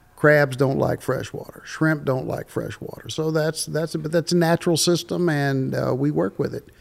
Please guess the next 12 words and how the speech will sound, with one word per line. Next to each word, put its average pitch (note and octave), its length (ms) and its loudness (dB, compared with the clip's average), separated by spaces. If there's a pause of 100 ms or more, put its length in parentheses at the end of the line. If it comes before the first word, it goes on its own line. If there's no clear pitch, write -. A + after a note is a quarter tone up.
Fishermen F#3 440 2
move D3+ 360 6
up C#3 180 2
and C3+ 100 -2
down B2 220 -2
the - 60 -8
coast - 340 -8
to B2+ 60 -8
where B2 260 -2 (380)
they're - 140 2
catching - 340 -4
shrimp. - 300 -8